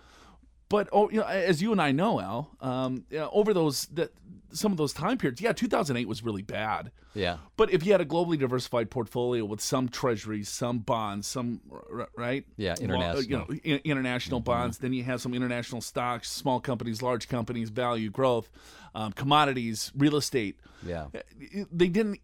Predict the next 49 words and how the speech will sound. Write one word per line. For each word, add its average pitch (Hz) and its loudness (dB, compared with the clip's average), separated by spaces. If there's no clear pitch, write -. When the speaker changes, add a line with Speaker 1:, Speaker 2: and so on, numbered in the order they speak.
Speaker 1:
c-, - -10
come 190 4
close 190 4
to 170 0
feeling 156 0
the 139 0
effects 165 -2
of 120 -6
dropping 139 2
fifty 156 -2
percent. - -6
Speaker 2:
Yeah, 90 -2
in 85 -8
fact, 92 -4
you, 95 -6
you 104 -8
kinda 113 -6
look 95 -4
at 78 -6
that 76 -6
decade, 92 -4
two 101 -4
thousand 90 -4
to 78 -10
two 90 -8
thousand 80 -6
ten, 101 -6
emerging 87 -4
markets. 101 -6
I - -14
mean, 90 -6
that 135 -4
went 95 -4
up 92 -6
over 95 -4
two 117 -2
hundred 113 -2
percent. 147 -8
You 104 -6
just 120 -6
had 123 0
a 95 -2
little 139 0
bit 117 0
of 92 -2
that 120 6
in 156 -4
your 127 -4
portfolio. 90 -6